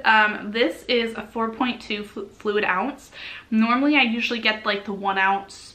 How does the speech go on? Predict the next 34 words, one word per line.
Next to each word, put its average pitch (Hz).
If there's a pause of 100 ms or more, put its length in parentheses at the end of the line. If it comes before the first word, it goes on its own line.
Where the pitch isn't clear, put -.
um, 180
or 196
I 202
think 277
there 392
might 247
be 214
a 196
two 202
ounce 190
one 190
as 180
well. 202 (400)
But 220
this 269
was 311
in 254
a 220
gift 208
set 269
and 214
it 214
was 208
a 208
really 214
good 226
deal 208
and 208 (300)
it 220
had 220
a 208
lot 196 (120)
in 208
it. 277